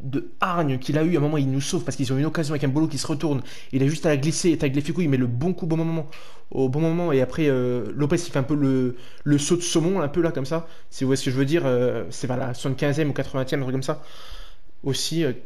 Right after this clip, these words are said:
bah, c'est un truc comme ça, je me souviens plus exactement la, la minute, mais moi, je mettrais sept à Tagliafico. Offensivement, ça a été le contraire de Gusto. Mais défensivement, mais c'est un monstre.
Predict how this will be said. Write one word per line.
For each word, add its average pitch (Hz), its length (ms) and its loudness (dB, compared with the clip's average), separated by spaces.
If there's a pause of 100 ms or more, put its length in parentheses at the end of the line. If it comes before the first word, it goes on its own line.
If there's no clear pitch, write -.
bah, 139 180 -2
c'est - 120 -6
un - 20 -6
truc 123 140 -4
comme 131 100 2
ça, 151 100 -2
je 127 60 -2
me 123 40 -4
souviens - 140 -2
plus 127 160 -2
exactement 131 400 0
la, 120 560 0
la - 80 -4
minute, 160 240 0
mais 135 60 0
moi, 131 80 2
je 131 80 -2
mettrais 139 200 -2
sept 151 200 0
à 139 60 0
Tagliafico. 135 580 0 (960)
Offensivement, 165 560 0
ça - 140 0
a 143 40 4
été 143 200 2
le - 40 -2
contraire 143 260 -2
de 135 100 0
Gusto. 139 420 0 (220)
Mais 131 100 2
défensivement, 151 600 0
mais 123 80 -2
c'est - 240 -6
un 139 100 0
monstre. 185 540 0